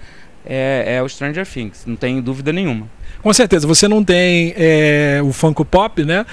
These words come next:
Speaker 2: do Stranger Things, mas você tem os bonecos da McFarlane Toys.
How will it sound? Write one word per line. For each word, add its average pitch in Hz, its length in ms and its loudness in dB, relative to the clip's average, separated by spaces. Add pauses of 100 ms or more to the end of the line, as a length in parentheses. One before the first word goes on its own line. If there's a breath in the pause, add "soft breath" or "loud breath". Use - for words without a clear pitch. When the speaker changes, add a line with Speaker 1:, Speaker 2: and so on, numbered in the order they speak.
(180 loud breath)
Speaker 2:
do 151 280 2
Stranger 151 380 2
Things, 196 240 2
mas 190 160 2
você 220 220 2
tem 214 120 0
os 214 80 4
bonecos 208 420 2
da 220 480 4
McFarlane 220 680 2
Toys. 202 480 0